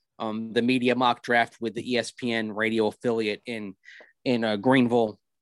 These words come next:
South Carolina, upstate South Carolina, and, uh, I picked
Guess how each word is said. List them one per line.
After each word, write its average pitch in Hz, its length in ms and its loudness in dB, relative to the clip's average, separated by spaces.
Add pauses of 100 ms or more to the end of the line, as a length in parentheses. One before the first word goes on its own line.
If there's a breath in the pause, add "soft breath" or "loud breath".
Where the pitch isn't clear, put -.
(360)
South 123 300 0
Carolina, 110 460 0
upstate 113 320 -4
South 110 300 -6
Carolina, 104 500 -6 (480 loud breath)
and, 117 320 2
uh, 113 120 2
I 120 140 0
picked - 560 -4